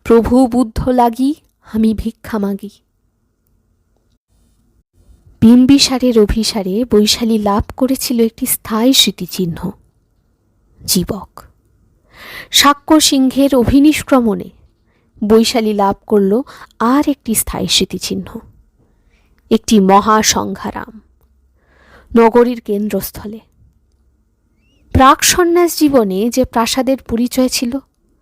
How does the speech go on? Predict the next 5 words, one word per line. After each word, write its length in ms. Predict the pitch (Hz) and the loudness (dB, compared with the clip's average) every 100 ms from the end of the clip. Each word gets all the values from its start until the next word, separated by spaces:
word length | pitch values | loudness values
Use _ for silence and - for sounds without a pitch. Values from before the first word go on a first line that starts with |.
| _ _ _ _ _ _ _ - | _ _ _ _ _ _ _ -6
আম্রপালির 680 | 202 226 226 233 226 226 214 | 2 4 4 0 -2 -4 -2
বেশ্যালয়, 640 | 220 214 - 269 254 311 _ _ _ _ _ _ _ _ _ _ _ _ _ _ _ _ _ _ | 0 2 0 0 -4 -4 _ _ _ _ _ _ _ _ _ _ _ _ _ _ _ _ _ _
সেই 260 | - 226 202 | -2 0 2
সর্বতোভদ্র। 920 | - 196 190 185 175 170 185 _ - - _ _ _ _ _ _ _ _ _ _ _ _ _ _ _ _ _ _ _ _ _ _ _ - | 2 2 0 -2 -6 -10 -12 _ -20 -20 _ _ _ _ _ _ _ _ _ _ _ _ _ _ _ _ _ _ _ _ _ _ _ -8
শুনছিলেন 680 | - 269 262 - 214 180 | 2 2 2 -2 -6 -6